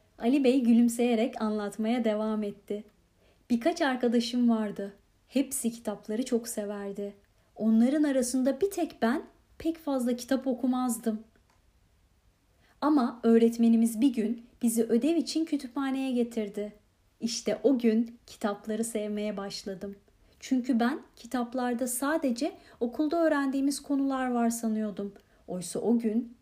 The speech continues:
ders kitaplarından çok farklı kitaplar olduğunu gördüm. Arkadaşlarımızla ödevimizi hızlıca bitirdik. Geri kalan zamanımızda da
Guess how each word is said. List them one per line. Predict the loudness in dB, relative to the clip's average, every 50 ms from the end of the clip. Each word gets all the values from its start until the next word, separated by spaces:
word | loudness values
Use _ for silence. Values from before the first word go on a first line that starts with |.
| _ _ _ _
ders | -4 -4 -2 -2 -4 -4
kitaplarından | -4 -4 -2 -2 -4 -2 0 0 2 2 2 2 2 0 -2 -4 -6
çok | -8 -4 -4 -4 -4 -6
farklı | -6 -4 -4 -2 -2 0 0 -2 -2
kitaplar | -2 -4 -4 -4 -4 -4 -2 0 0 0
olduğunu | 0 -2 -2 -4 -6 -6 -6 -4 -6 -4 -4
gördüm. | -6 -6 -6 -8 -10 -10 -12 -14 -14 -16 _ _ _ _ _ _ _ _ _ _ _ _ _ _ _ _ _ -20 -20 -14 _
Arkadaşlarımızla | 0 2 2 2 2 0 -2 -2 -2 -2 -2 0 0 2 0 -2 -2 -2 -4 -4 -4 -6 -10 _
ödevimizi | -2 0 2 2 4 2 2 2 0 0 -2 -4 -6 -6 -10 _
hızlıca | -4 2 2 4 4 4 2 4 4 2 2
bitirdik. | 0 -4 -8 -6 -6 -6 -4 -4 -4 -4 -4 -6 -10 _ _ _ _ _ _ _ _ _
Geri | 0 0 0 2 0
kalan | 0 0 0 0 0 -2 -2
zamanımızda | -2 -2 -4 -4 -4 -4 -6 -4 -4 -2 -2 -2 -2 -2 -4 -6 -4 -4
da | -4 -6 -6